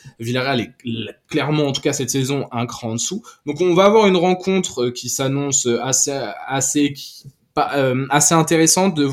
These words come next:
mais justement d'un point de vue du Real Madrid. Villarreal, sur cette rencontre, ne va pas plus m'intéresser que ça, parce que c'est pas sur cette rencontre que je vais les juger, c'est pas sur cette rencontre qu'on va, qu'on risque de voir une certaine évolution, si ce n'est peut-être un esprit collectif qui peut se créer en cas d'exploit.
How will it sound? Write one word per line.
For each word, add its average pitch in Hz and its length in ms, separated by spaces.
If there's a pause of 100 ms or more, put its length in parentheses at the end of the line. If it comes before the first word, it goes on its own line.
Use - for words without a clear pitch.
mais 139 120
justement 151 360
d'un 143 100
point 139 160
de 143 60
vue 156 80
du 139 100
Real 135 220
Madrid. 127 320 (260)
Villarreal, 147 420
sur - 200
cette 139 180
rencontre, 147 380
ne 135 40
va 123 120
pas 143 160
plus - 200
m'intéresser 139 460
que - 80
ça, 165 120
parce 165 120
que - 80
c'est 123 160
pas 156 140
sur - 180
cette - 160
rencontre 147 260
que 123 100
je 104 100
vais 104 80
les 95 160
juger, 151 480 (180)
c'est - 160
pas 147 100
sur 135 140
cette 127 200
rencontre 143 320
qu'on 120 120
va, 113 140 (180)
qu'on 110 100
risque 127 200
de 127 100
voir 127 160
une 110 80
certaine 113 400 (380)
évolution, 165 680
si - 140
ce - 100
n'est 147 80
peut-être 147 320
un 120 80
esprit 131 300
collectif 127 460
qui - 100
peut 120 120
se 120 140
créer 135 220
en 117 120
cas 117 140
d'exploit. 170 600